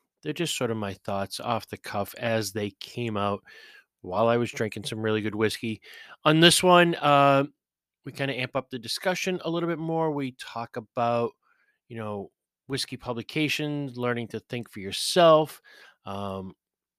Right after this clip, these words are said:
and, and some other things. I drink some really good whiskey as well. I don't mean to offend any bourbon drinkers. And like I said before, I feel like anybody who's listening to this kinda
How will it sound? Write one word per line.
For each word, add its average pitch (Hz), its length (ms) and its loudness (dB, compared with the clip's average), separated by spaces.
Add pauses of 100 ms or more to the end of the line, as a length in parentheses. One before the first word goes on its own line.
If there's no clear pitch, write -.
(100)
and, 139 160 -6
and 135 160 -4
some 139 160 -2
other 123 180 2
things. 117 360 -4
I 113 140 -8
drink 110 280 -6
some 110 240 -6
really 101 300 -2
good 101 240 -2 (100)
whiskey 101 480 -8 (100)
as 110 220 -6
well. 110 420 6 (880)
I 131 200 -4
don't 185 240 6
mean 180 180 0
to 160 160 2
offend 131 760 -4 (100)
any 127 200 -8
bourbon 117 320 -4
drinkers. 110 440 -8 (100)
And 117 320 -8
like 131 200 -4
I 131 60 -4
said 110 380 -2 (200)
before, 113 580 -2 (560)
I 131 60 -16
feel 165 160 2
like 143 140 2
anybody 135 360 0
who's 117 300 -8
listening 120 380 -6
to 113 100 -16
this 107 200 -10 (200)
kinda 110 460 -8